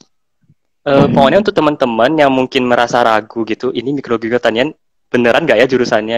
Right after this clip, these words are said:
Speaker 1: gitu? Kok dikit banget
Speaker 2: Yep.
Speaker 1: peminatnya dan lain sebagainya? Itu,
Speaker 2: Hmm.
Speaker 1: eh, bisa terjadi karena banyak miskonsepsi tentang jurusan ini. Jadi jurusan ini emang
Speaker 2: Hmm.
Speaker 1: bisa dikatakan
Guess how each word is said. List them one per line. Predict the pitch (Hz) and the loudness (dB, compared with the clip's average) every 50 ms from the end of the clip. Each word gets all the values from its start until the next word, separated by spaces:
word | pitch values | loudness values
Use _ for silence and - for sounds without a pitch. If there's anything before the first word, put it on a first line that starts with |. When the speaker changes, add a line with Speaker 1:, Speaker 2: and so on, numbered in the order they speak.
| 113 | -6
Speaker 1:
gitu? | 113 - 117 - | -6 -8 -10 -6
Kok | - - 151 - 180 175 440 - | -2 -2 -2 -2 -4 -10 -14 -12
dikit | 120 - - 127 | -12 -12 -12 -8
banget | 117 113 101 98 104 107 - 233 | -4 -4 -4 -2 -4 -4 -6 -6
Speaker 2:
Yep. | 233 _ | -8 _
Speaker 1:
peminatnya | 110 107 104 104 101 104 107 104 | -10 -8 -8 -8 -8 -8 -6 -4
dan | 104 107 | -4 -4
lain | 107 - | -4 -4
sebagainya? | 107 107 - 101 95 98 110 127 143 | -6 -6 -6 -4 -4 -2 -2 -2 -2
Itu, | 131 - - 165 175 - - - | -2 -2 0 0 0 -2 -4 -8
Speaker 2:
Hmm. | 240 220 220 - - - - _ _ _ _ _ _ - | -8 -8 -8 -10 -14 -20 -20 _ _ _ _ _ _ 2
Speaker 1:
eh, | 127 127 123 123 123 123 123 123 120 120 | 4 6 6 6 6 6 6 4 2 2
bisa | 120 117 139 131 - | 0 -2 -2 -2 -2
terjadi | 151 135 127 117 104 101 98 110 123 165 - | -2 0 0 0 0 0 0 0 0 0 0
karena | 143 117 113 107 104 107 110 123 156 175 - _ _ _ _ _ | 0 0 0 0 0 0 0 0 0 -2 -4 _ _ _ _ _
banyak | 123 117 113 113 135 156 | 0 0 2 2 2 2
miskonsepsi | 139 139 131 - - 127 123 120 139 139 - - - - 127 127 | 2 0 -2 0 0 0 0 0 -4 -8 -8 -8 -10 -8 -8 -8
tentang | - - 117 113 113 107 - 123 131 139 | -6 -6 -8 -10 -10 -6 -4 -4 -4 -4
jurusan | 120 120 110 113 110 - 120 107 104 | -6 -8 -8 -8 -6 -6 -6 -6 -6
ini. | 98 98 101 101 101 98 98 | -8 -10 -12 -12 -14 -12 -10
Jadi | 101 - 120 | -10 -8 -6
jurusan | - - 95 - - 110 | -6 -6 -4 -4 -4 -4
ini | 110 120 143 156 | -4 -4 -4 -4
emang | 131 120 117 123 | -4 -4 -4 -4
Speaker 2:
Hmm. | 123 123 | -2 -4
Speaker 1:
bisa | 120 113 | -4 -6
dikatakan | 113 - 117 110 - 104 - _ - 139 151 170 | -4 -6 -6 -6 -6 -8 -8 _ -6 -6 -6 -6